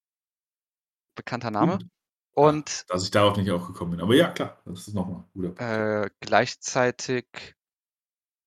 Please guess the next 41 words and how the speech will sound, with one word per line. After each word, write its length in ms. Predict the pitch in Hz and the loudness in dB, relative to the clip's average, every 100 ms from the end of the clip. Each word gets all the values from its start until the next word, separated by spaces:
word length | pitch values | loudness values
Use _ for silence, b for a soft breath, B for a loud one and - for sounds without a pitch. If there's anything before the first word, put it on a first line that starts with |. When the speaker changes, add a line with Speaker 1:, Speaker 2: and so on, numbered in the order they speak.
| _ _ - - _ _ _ _ _ _ - | _ _ -20 -20 _ _ _ _ _ _ -4
Speaker 1:
passt 240 | 127 139 | -4 -2
es 120 | 143 | -2
natürlich 340 | 139 - 135 - | -4 -4 -4 -4
auch, 160 | 120 | -2
weil 220 | 117 113 | -2 -2
ja 180 | 113 110 | 4 4
ich 160 | 107 - | 4 -4
auch 100 | - | -4
sagen 240 | 120 117 | 0 0
würde, 120 | 117 - | 0 -2
also 140 | 117 | -4
gerade 240 | - 113 113 | 2 2 2
bei, 300 | 113 110 - - - | 0 0 -2 -8 -8
weil 140 | 117 | -6
es 80 | - | -4
auch 100 | 113 | -6
auf 160 | 113 | -6
Suzanne 400 | - - 107 117 - | -8 -10 0 0 0
angeht, 560 | 135 139 135 143 - - _ _ _ _ _ _ | -4 -2 0 -2 -4 -16 _ _ _ _ _ _
ähm, 480 | 113 107 104 104 104 _ _ _ _ _ _ _ _ _ - | 0 0 -2 -8 -12 _ _ _ _ _ _ _ _ _ -16
sie 240 | 113 127 | -4 -4
ist 200 | 131 - | -4 0
ja 140 | 127 | 2
die, 540 | 117 - 113 110 107 107 _ _ _ _ _ | 0 -4 -6 -4 -2 -4 _ _ _ _ _
also 200 | - 104 | -10 -6
wenn 140 | 113 113 | -6 -4
jetzt, 320 | 107 - - _ - | -6 -10 -12 _ -8
ja, 140 | 104 | -4
wenn 100 | 113 | -4
wir 40 | 117 | -4
jetzt 120 | - | -4
Antoine 320 | 123 - 120 | -4 -4 -4
als 120 | 117 | -4
den 100 | 120 | -8
Übergangenen 640 | 113 110 98 110 135 135 131 | -10 -2 0 0 -2 -6 -10
irgendwie 260 | 127 117 117 | -12 -8 -6
nehmen 300 | 120 127 127 | -2 -4 -4
oder 180 | 104 - | -4 -4
als 180 | - | -4
den 220 | - 107 104 | -8 -8 -2
Nachgestellten, 920 | 110 127 - - 123 120 127 120 | 0 0 -6 -6 -4 -4 -6 -12